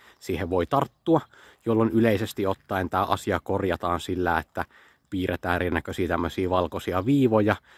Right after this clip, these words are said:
jotka kertoo sitten, että siinä on oikeasti semmonen asia, mihin pystyy kiipeämään. Ja jos minä oon aina ihmetellyt, että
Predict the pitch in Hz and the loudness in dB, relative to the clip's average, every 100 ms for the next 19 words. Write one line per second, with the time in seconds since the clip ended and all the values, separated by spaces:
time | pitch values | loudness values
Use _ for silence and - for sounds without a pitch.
0 | _ 95 98 - 92 - 90 92 90 90 | _ -6 -4 -2 -4 -4 -6 -6 -8 -6
1 | 85 - 104 98 95 95 107 110 101 92 | -6 -2 0 2 2 2 2 2 0 -4
2 | 87 - 87 85 85 82 92 87 85 92 | -6 -4 -2 -2 -4 -6 -6 -8 -6 -8
3 | 85 98 - 90 87 107 113 101 87 82 | -10 -14 -8 -8 -6 -2 -2 -2 -4 -6
4 | 87 120 117 85 - _ _ - - - | 0 2 2 0 -8 _ _ -20 -20 -20
5 | _ _ - 92 90 87 - - 107 - | _ _ -6 0 0 0 -8 -4 -2 2
6 | 127 131 120 123 127 147 139 120 117 104 | 4 4 4 4 2 0 0 0 2 2
7 | 98 - | 0 -2